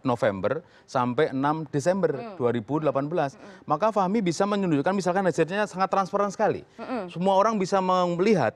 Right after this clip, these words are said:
Speaker 1: bagaimana Ismail Fahmi itu, saya lihat di Facebook dia ini,
Speaker 2: Hmm.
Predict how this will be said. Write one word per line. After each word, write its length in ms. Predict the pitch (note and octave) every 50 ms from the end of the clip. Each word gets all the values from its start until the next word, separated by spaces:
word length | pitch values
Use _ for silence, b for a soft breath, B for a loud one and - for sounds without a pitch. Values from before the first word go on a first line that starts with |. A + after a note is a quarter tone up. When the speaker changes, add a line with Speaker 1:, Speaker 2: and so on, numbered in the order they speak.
| _ _
Speaker 1:
bagaimana 480 | - C#3+ B2+ B2+ C#3 C#3 C#3+ D#3+ F3+ F#3
Ismail 240 | E3+ - E3 D#3 D3
Fahmi 400 | E3+ D#3 D3 C#3+ C#3 A#2+ G#2 -
itu, 240 | - A#2 C3+ F3
saya 220 | F3+ - D#3+ D3+ D3
lihat 60 | C3
di 60 | C3+ A#2
Facebook 260 | D#3 C#3 - C#3+ B2+
dia 240 | A#2 C#3+ C#3 C3 B2+
ini, 80 | C#3+ D#3
Speaker 2:
Hmm. 400 | - - F#3+ F#3 G#3 G#3 B3